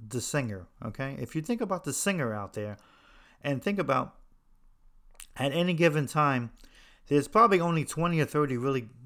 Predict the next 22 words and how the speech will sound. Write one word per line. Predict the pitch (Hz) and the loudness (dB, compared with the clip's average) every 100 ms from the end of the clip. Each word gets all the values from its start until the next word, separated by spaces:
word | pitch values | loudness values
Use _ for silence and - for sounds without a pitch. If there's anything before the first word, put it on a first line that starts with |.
| 135 151 - | -16 -16 0
decent | 147 151 127 | 0 0 -4
singers | - 156 147 104 | -2 -2 -2 -2
out | 107 98 | -6 -6
there | 113 110 | -4 -4
that, | 104 107 101 | -4 -8 -6
that, | 117 107 104 | -6 -6 -10
that | - | -8
are | 113 | -6
doing | 104 143 | -2 -4
some | 123 123 | -2 -6
hits | 104 147 - | -4 -4 -2
on | 120 110 | -4 -2
the | |
radio, | 110 143 117 101 90 _ _ | 0 0 -2 -6 -10 _ _
no | 131 | -4
matter | 147 147 | -2 0
what | 143 | 2
it | 139 | 2
is, | 127 107 95 | 0 -2 -4
whether | 113 104 107 | -6 -4 -6
it's | 104 - | -8 -6
a, | 104 | -6